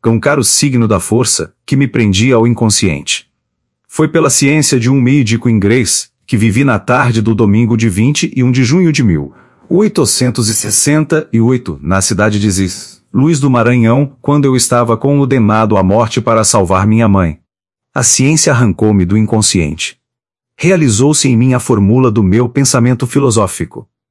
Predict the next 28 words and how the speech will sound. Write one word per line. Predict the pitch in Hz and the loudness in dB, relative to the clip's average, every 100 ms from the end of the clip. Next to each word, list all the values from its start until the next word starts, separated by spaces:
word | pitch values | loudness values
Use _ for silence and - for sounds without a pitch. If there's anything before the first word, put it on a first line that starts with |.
| _ _ | _ _
A | - | -2
unidade | 110 113 95 110 104 | 2 2 2 0 0
da | 101 | 2
minha | 110 107 | 2 2
vida | 90 117 98 | 0 0 0
está | 98 - 123 | -2 -4 -2
no | 123 | 0
espírito | 107 110 - 110 127 127 | 0 0 -2 -2 0 0
de | 113 | 0
libertação, | 110 113 - 101 - 104 92 92 _ _ - | 0 -2 -2 -2 0 0 -2 -4 _ _ -4
que | 151 | 0
animou | 151 147 175 | 2 2 2
meu | 156 | 2
ser | 143 147 | 0 2
moral | 147 120 120 113 | 2 2 2 2
desde | 123 110 | 0 2
a | 113 | 2
infância | 156 175 - 120 117 131 | 2 -2 -2 0 2 0
até | 123 135 131 | 0 0 0
a | 120 | 0
velhice. | 139 123 90 - - _ _ _ _ _ _ _ _ _ | 0 0 0 -4 -8 _ _ _ _ _ _ _ _ _
Aos | 135 135 | -4 -4
doze | 110 156 135 | 0 0 2
anos | 135 131 | 0 0
libertei-me | 117 113 113 92 127 131 147 | 0 0 0 -2 0 0 0
da | 135 113 | 2 0
ideia | 104 120 | 2 0
religiosa. | 113 113 107 101 85 80 - - | 2 2 2 2 0 0 -4 -10